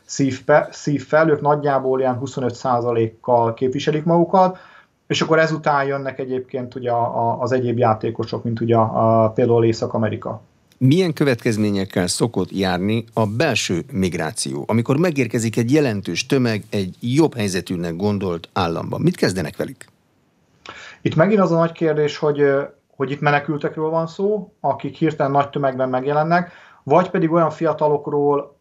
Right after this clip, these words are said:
Speaker 1: akik valamiféle piaci keresletre érkeznek meg. Tehát, ö, megint, hogy példát mondjak, ugye a, a, a nyugat-afrikai partvidék, ugye a Guinea-öböl partvidékén, ö, számos olyan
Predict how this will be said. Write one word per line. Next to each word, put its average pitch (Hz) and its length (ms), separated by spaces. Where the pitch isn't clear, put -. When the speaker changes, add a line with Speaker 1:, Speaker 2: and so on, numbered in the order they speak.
Speaker 1:
akik 156 440
valamiféle 156 1040
piaci 156 320
keresletre 139 580
érkeznek 127 640
meg. 165 520
Tehát, 135 220
ö, 139 320
megint, 147 240
hogy 131 100
példát 139 380
mondjak, 180 300
ugye 147 140
a, 135 240
a, 135 80
a 127 300
nyugat-afrikai 147 800
partvidék, 143 520
ugye 131 100
a 127 40
Guinea-öböl 143 640
partvidékén, 151 720
ö, 139 60
számos 156 460
olyan 139 300